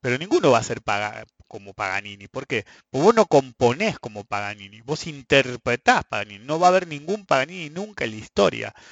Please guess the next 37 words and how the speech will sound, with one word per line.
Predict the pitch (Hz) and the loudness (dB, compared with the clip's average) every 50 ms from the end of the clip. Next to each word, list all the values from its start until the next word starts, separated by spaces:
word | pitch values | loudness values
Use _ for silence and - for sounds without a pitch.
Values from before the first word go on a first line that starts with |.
| - - _ _ | -20 -20 _ _
porque | - 139 139 - 151 147 | -6 -6 -2 0 2 2
la | 147 | 2
mayor | 143 160 160 - 196 175 | 2 0 -2 -2 -2 0
parte | - 190 - - | 0 0 2 4
de | 185 | 4
los | 165 - | 4 4
compositores | - 156 143 139 - 143 - - 147 - 175 156 135 127 127 - | 2 0 -2 -2 -6 -10 -8 -10 0 2 2 4 4 2 -2 -2
ya | - 175 | -2 -4
no | 175 180 | -4 -4
se | - - 151 | -6 -6 -6
dedican | 131 139 175 175 - 147 139 | -6 -6 -6 -6 -6 -8 -8
a | 135 | -8
esa | - - 123 | -10 -10 -12
música. | 156 185 202 190 - 131 117 | -12 -12 -14 -12 -10 -8 -8
Por | - 135 151 | -6 -6 -8
eso | - - 190 | -8 -10 -8
impresionan | 160 - 143 - 170 165 151 143 | -8 -8 -6 -6 -8 -8 -8 -8
ciertos | - - 151 - - - | -8 -8 -8 -8 -10 -12
compositores | - 143 131 - 127 - - _ - 151 123 117 120 - - - - - _ _ | -12 -16 -18 -18 -18 -18 -16 _ -6 -6 -4 -4 -8 -10 -14 -18 -20 -20 _ _
que | - | -6
a | 131 | -6
veces | 139 - 185 | -6 -6 -6
no | 180 180 | -8 -6
tienen | - 226 240 208 170 | -4 -6 -6 -4 -2
tanta | - 143 131 135 | -2 -2 -2 -2
cultura | 123 131 120 127 131 123 117 | -4 -4 -8 -6 -6 -6 -8
musical. | 117 110 - - 117 - - 104 110 - | -8 -12 -18 -18 -12 -10 -10 -10 -10 -10
Por | _ - 117 | _ -14 -14
ejemplo, | 113 - 123 107 - 113 107 - - - _ _ _ _ _ _ _ - - | -12 -12 -14 -14 -12 -14 -14 -14 -16 -20 _ _ _ _ _ _ _ -6 -4
Hans | 147 156 151 - | -2 -2 -2 -6
Zimmer, | - - 220 190 139 135 127 | -6 -6 -6 -4 -4 -4 -4
lo | 123 120 | -4 -6
dice | 139 131 - 143 | -8 -8 -8 -10
él | 135 147 | -12 -10
mismo, | 170 170 135 113 113 120 | -12 -14 -12 -12 -10 -10
no | 139 147 | -8 -8
tuvo | - - 254 240 180 151 131 - | -6 -6 -4 0 2 2 2 0